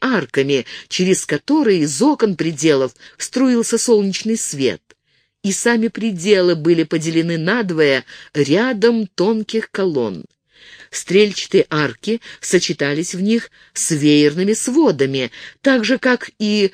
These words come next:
в нартексе. Но теперь было ясно, что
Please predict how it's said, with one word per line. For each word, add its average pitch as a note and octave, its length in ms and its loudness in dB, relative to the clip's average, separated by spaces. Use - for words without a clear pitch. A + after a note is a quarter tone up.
в G3 160 0
нартексе. D#3 880 0
Но D#3+ 240 2
теперь B3+ 560 -2
было B3 260 -2
ясно, F#3 600 -2
что D3+ 380 0